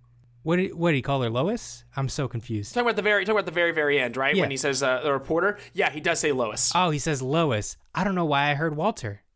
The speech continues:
Speaker 2: Well, there was a pretty high-pitched buzzing in the <laughs> background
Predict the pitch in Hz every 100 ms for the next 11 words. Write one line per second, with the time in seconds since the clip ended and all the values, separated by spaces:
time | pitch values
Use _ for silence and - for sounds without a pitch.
0 | _ - 160 156 160 147 127 - - -
1 | - - - 202 127 - 135 131 139 123
2 | 110 131 117 117 110 107 - 214 - 170
3 | 117 110 131 113 113 123